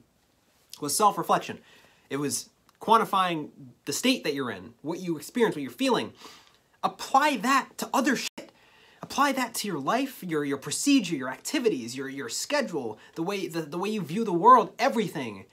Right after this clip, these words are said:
And you will, like, that's how you improve.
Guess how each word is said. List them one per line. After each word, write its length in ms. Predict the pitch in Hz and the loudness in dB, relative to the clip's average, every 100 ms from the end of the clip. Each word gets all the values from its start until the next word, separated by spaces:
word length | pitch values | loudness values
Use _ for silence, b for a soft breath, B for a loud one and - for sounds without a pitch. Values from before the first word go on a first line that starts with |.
| b b b - | b b b -6
And 140 | 165 | -4
you 140 | 151 220 | -4 -4
will, 280 | 247 190 - _ _ _ _ _ _ _ _ - | -4 -4 -10 _ _ _ _ _ _ _ _ -12
like, 360 | 190 175 - _ _ _ _ _ - - - | -10 -10 -14 _ _ _ _ _ -20 -18 -8
that's 200 | 226 - | -6 -2
how 100 | 269 | -2
you 180 | 247 | -2
improve. 600 | 240 - 262 208 131 - | -2 -2 0 0 -4 -10